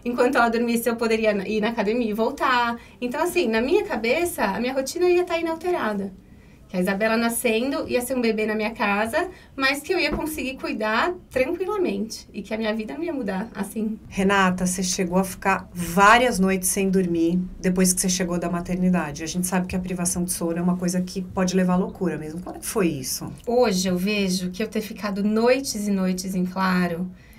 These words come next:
Speaker 1: foi uma questão de ansiedade e preocupação excessiva, porque a Isabela dormia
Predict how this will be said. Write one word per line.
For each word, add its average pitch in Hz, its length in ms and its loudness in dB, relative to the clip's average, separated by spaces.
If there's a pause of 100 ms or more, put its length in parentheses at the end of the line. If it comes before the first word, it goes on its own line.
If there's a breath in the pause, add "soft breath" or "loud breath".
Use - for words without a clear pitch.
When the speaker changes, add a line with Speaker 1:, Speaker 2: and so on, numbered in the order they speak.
(240 loud breath)
Speaker 1:
foi 220 420 0
uma 226 140 2
questão 226 440 0
de 214 140 2
ansiedade 214 880 0 (600 loud breath)
e 214 80 -4
preocupação 269 680 0
excessiva, 202 800 -4 (360 loud breath)
porque 233 200 -4
a 226 80 4
Isabela 247 640 0 (100)
dormia 233 680 0